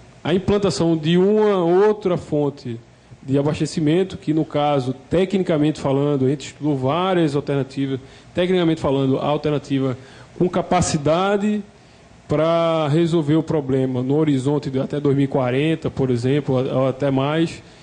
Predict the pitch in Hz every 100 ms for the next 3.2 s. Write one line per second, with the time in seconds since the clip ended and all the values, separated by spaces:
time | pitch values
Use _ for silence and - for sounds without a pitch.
0 | - - - 135 147 156 156 156 151 143
1 | 165 160 - 160 170 123 107 127 120 120
2 | - - - - - - - 135 135 135
3 | 123